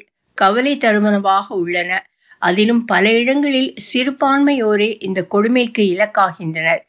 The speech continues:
இந்த வன்முறை மனப்பான்மைக்கு பெரும் தொற்று காலம் ஏற்படுத்துகின்ற பணி இழப்பு, வருமான இழப்பு, நெருக்கமானவர்களின் மரணம்,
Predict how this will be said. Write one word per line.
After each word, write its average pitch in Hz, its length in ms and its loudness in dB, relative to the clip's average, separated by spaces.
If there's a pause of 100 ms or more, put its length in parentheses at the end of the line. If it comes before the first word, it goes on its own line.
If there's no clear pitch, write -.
(380)
இந்த 190 240 4
வன்முறை 254 520 2
மனப்பான்மைக்கு 226 960 0
பெரும் 240 300 0
தொற்று 269 340 -6
காலம் 220 400 2
ஏற்படுத்துகின்ற 208 920 0
பணி 196 280 0
இழப்பு, 180 440 0 (440)
வருமான 240 560 4
இழப்பு, 202 460 0 (200)
நெருக்கமானவர்களின் 240 1300 0
மரணம், 170 480 -2